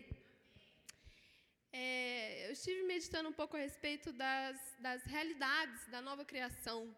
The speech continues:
daquilo que Deus tem pra poder nos oferecer hoje. A Bíblia diz lá em Romanos, no capítulo cinco,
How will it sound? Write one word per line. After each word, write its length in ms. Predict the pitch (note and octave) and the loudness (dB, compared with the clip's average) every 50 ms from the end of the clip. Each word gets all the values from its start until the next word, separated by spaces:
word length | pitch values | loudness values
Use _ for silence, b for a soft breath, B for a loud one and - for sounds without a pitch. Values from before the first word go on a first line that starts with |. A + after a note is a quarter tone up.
| - - - _ _ - - | -16 -20 -20 _ _ -8 -4
daquilo 240 | A#3+ B3 - C#4 C#4 | -4 -4 -4 -4 -6
que 160 | - C#4 A3+ C4 | -6 -4 -2 0
Deus 160 | B3+ C4 - | 0 0 -2
tem 300 | - - D#4 E4+ F4+ E4+ | -2 0 0 0 0 -2
pra 140 | - D4+ C#4+ | -2 -6 -8
poder 360 | - D4 C4 A#3+ C4 C4+ C#4+ B B B B B B B B B B B B _ - | -6 -6 -6 -4 -2 -4 -4 B B B B B B B B B B B B _ -4
nos 200 | C#4 D4+ D#4+ D4+ | -2 0 0 2
oferecer 600 | D#4 D4 C#4+ D4+ C#4 C4 C4+ C4 - D#4 D4+ D#4 | 0 0 0 2 2 2 2 2 0 0 0 2
hoje. 640 | C#4 B3+ C4 C4+ C4+ C4 A#3 G3+ - - - - - - - _ _ _ _ _ _ _ B B B B B B B | 4 4 4 4 4 2 0 -2 -6 -8 -8 -10 -14 -20 -20 _ _ _ _ _ _ _ B B B B B B B
A 80 | A#3+ B3+ | 0 0
Bíblia 200 | F4 F4+ G4 F#4+ | 2 2 0 2
diz 220 | F4 F4 F4+ F4+ E4+ | 2 2 2 2 4
lá 120 | F4+ E4+ | 4 4
em 60 | F4 | 4
Romanos, 560 | E4+ D#4+ C#4+ C4+ C#4 C#4+ D4+ D#4 D4+ C4+ A#3+ A#3 | 4 4 4 4 4 4 6 4 4 4 2 -2
no 80 | B3 | -2
capítulo 460 | - B3 A#3 - C4 - - A#3 A3+ | -2 -2 0 0 -2 -4 -4 -6 -6
cinco, 520 | A3+ - - D4 D4+ D4+ C#4+ C#4 - G3+ | -6 -4 -2 0 0 0 0 -2 -6 -10